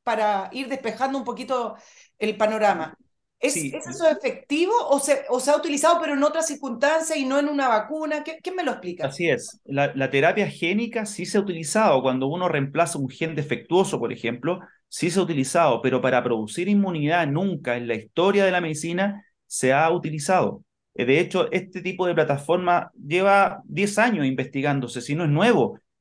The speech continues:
Speaker 2: y, y, y no se ha podido, eh, colocar en el mercado, por decirlo así, o no se ha autorizado, justamente porque había tenido muy malos resultados, y solamente en esta oportunidad, por una cosa de emergencia,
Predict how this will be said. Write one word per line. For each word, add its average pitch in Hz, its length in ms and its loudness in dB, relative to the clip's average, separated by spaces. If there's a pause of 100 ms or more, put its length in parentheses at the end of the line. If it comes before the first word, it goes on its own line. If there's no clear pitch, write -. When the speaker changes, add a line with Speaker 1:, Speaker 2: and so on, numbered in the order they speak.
(120)
Speaker 2:
y, 147 320 -2
y, 156 400 -2
y 147 40 6
no 175 160 2
se 202 120 2
ha 202 40 2
podido, 202 720 2 (340)
eh, 127 380 -2 (440)
colocar 139 340 4
en 202 100 4
el 165 140 4
mercado, 160 500 4
por 139 160 -2
decirlo 139 300 -4
así, 147 200 -4
o 156 120 4
no 175 120 0
se 196 80 0
ha 185 40 4
autorizado, 180 920 2 (380)
justamente 208 640 0
porque 165 640 -2
había 180 260 4
tenido 202 240 2
muy 208 160 2
malos 208 280 2
resultados, 190 800 0
y 143 100 -8
solamente 208 800 2 (120)
en 139 140 2
esta 208 180 0
oportunidad, 170 680 0
por 135 120 -2
una 170 160 -2
cosa 175 280 -2
de 143 80 -2
emergencia, 143 1040 0